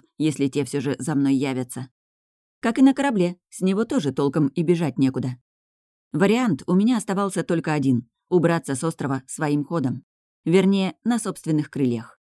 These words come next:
«Смотри внимательно и постарайся запомнить», говорила я Нерис, разглядывая карту. «Сейчас мы с тобой взлетим и станем держаться возле стальных тросов, но при этом глядеть по сторонам. Нам нужно добраться до ближайшего острова».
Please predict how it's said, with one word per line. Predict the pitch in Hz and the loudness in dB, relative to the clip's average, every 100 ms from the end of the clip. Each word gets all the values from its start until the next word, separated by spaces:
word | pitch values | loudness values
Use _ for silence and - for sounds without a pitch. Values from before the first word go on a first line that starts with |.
| _ _ _ _ _ | _ _ _ _ _
«Смотри | - - 190 202 208 | -10 0 2 4 4
внимательно | 190 196 277 202 156 151 | 6 4 2 4 4 4
и | |
постарайся | 151 175 175 185 226 233 | 2 -2 -2 -2 -2 -2
запомнить», | 269 202 151 151 147 _ _ | 0 2 2 2 0 _ _
говорила | 156 165 160 156 143 | 0 2 4 4 4
я | 139 139 | 4 4
Нерис, | 156 175 170 | 2 0 -2
разглядывая | - 170 147 147 135 147 | -2 -2 0 0 0 -2
карту. | 151 147 - - - _ _ _ _ _ _ _ | -4 -6 -6 -8 -10 _ _ _ _ _ _ _
«Сейчас | 247 226 214 196 | -4 0 0 0
мы | 190 | -2
с | |
тобой | 196 180 180 | 0 0 0
взлетим | 151 185 226 240 - 240 | 2 2 4 2 2 -2
и | |
станем | 185 220 208 196 | 0 4 6 6
держаться | 196 170 220 196 | 4 0 -4 -2
возле | 175 170 185 | 0 2 2
стальных | 180 190 202 180 | 2 0 0 0
тросов, | 247 190 135 - - | -2 -2 -6 -10 -2
но | 170 | 0
при | 165 | 2
этом | 175 180 160 | 2 2 2
глядеть | 160 180 - | 2 2 0
по | 208 | -4
сторонам. | 214 233 175 139 - _ - | -2 0 2 0 -4 _ -2
Нам | 170 185 | 2 4
нужно | 165 170 | 2 2
добраться | 156 147 156 - | 2 2 -2 -2
до | 147 | -2
ближайшего | 143 156 165 160 160 175 | 0 0 0 -2 -2 0
острова». | 170 - 139 135 | 0 -2 -6 -6